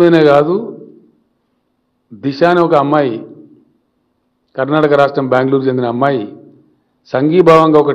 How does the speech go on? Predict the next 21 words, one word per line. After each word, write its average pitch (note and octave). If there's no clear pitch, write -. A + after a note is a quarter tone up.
ట్వీట్ D3+
చేస్తే D3
కూడా C3
ఆ -
అమ్మాయి D#3
మీద C#3+
కూడా C3+
చాలా D3
ఎత్తున, D#3
పెద్ద B2+
ఎత్తున C3+
దేశద్రోహం C3
కేసు A#2+
కూడా A2+
పెట్టినారు, F#2
ఇబ్బందులు D#3
కూడా C#3
కలిగించినారు. A2
అట్లా -
ఇంకా D3
అనేక D#3+